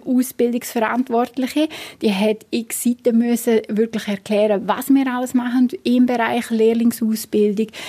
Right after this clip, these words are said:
Es ist eine Befragung rausgegangen an unsere Lernenden, wo sie müssen uns bewerten, was wir alles machen und wo, dass wir vielleicht Optimierungspotenzial hätten. Ähm, und dann haben wir nachher eigentlich das Zertifikat können,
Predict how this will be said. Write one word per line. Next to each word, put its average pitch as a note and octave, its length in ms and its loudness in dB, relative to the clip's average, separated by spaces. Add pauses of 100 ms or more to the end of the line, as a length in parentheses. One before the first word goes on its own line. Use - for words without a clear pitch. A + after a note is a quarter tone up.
(140)
Es G#3 140 -4
ist F#3+ 120 -2
eine F#3 100 -4
Befragung - 520 -2
rausgegangen C4 680 0
an A#3 140 2
unsere A#3 320 2
Lernenden, A3+ 640 2
wo F#3 120 -10
sie F#3+ 180 -8
müssen F#3+ 540 0
uns G3+ 220 0
bewerten, F#3+ 680 -2
was G#3+ 220 0
wir G3+ 120 0
alles G3 380 -2 (280)
machen B3 540 2
und F3+ 180 -4
wo, G#3+ 200 4
dass A3+ 220 0
wir B3+ 120 2
vielleicht C4+ 360 -4
Optimierungspotenzial G3 1300 -2
hätten. - 420 -8 (640)
Ähm, F#3+ 380 4
und F#3 200 0
dann G#3+ 180 6
haben A3 140 4
wir G#3 80 4
nachher G3 400 2
eigentlich F#3 280 -2
das - 200 -14
Zertifikat - 1040 -10
können, F3 460 0